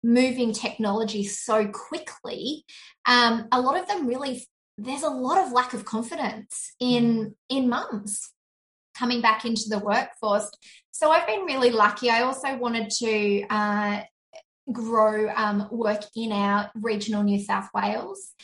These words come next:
Speaker 1: Um, I feel like the city, there's lots of opportunity, but in regional, there isn't so much. So I'm,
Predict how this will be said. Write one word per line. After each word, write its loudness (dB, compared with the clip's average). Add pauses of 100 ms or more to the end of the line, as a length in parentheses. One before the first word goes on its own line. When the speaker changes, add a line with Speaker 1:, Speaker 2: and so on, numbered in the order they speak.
(260)
Speaker 1:
Um, 4
I 2
feel -2
like 0
the -2
city, -4
there's 0
lots -2
of -2
opportunity, 0
but 0
in 0
regional, -2
there -2
isn't -4
so -6
much. -8 (400)
So 0
I'm, 6